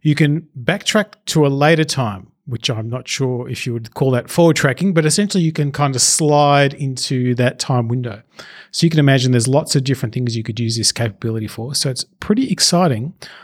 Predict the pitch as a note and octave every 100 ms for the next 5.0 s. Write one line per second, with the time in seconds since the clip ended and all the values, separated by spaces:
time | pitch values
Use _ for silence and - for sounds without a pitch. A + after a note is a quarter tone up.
0 | _ - C#3 B2 B2+ B2+ A#2+ C3 B2 A2+
1 | A2+ B2 F#3 A#3+ C#3 B2 D3 C3+ C3 -
2 | D#3+ D#3+ - B2+ B2 D#3 F3 C3 A2 A2
3 | D#3 G3 - C#3+ C3 - C#3+ C3 B2+ B2+
4 | C#3 C3+ C3 D3 C#3+ - - D#3+ F#3